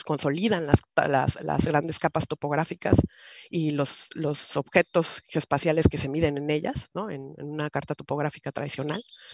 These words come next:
Eh, por eso hay tanto énfasis en las curvas de nivel y todas las cosas que necesita saber el estratega militar para poder, este,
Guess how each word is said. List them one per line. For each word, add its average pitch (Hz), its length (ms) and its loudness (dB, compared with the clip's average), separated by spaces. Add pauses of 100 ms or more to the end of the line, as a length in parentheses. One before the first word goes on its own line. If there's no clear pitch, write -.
(360)
Eh, 139 340 -2
por 165 140 4
eso 165 220 4 (380)
hay 165 100 2
tanto 156 240 2
énfasis 147 400 0
en 143 80 -2
las 147 140 -2
curvas 151 280 2
de 139 60 0
nivel 147 440 2 (180)
y 165 280 -4
todas 190 320 6
las 156 180 2
cosas 175 400 2
que 147 140 -6
necesita 156 460 -2
saber 156 240 2
el 160 100 2
estratega 156 480 2
militar 147 440 0
para 147 200 -2
poder, 143 360 4 (680)
este, 139 760 -4